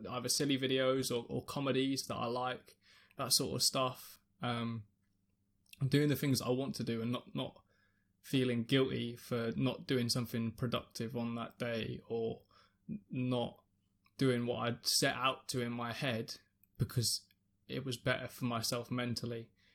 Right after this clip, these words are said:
to just take that time for myself, if that makes sense. Um, so yeah, those are my answers. Again, S-, Stu, what, what do you think helps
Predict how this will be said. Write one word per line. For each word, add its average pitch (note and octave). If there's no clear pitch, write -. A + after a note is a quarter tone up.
to A#2+
just A#2
take A#2
that -
time A2+
for A#2
myself, A2+
if -
that -
makes -
sense. -
Um, A2+
so -
yeah, B2+
those D3
are -
my B2
answers. B2+
Again, D3
S-, -
Stu, C3+
what, C3+
what C#3
do C3+
you C3+
think -
helps D3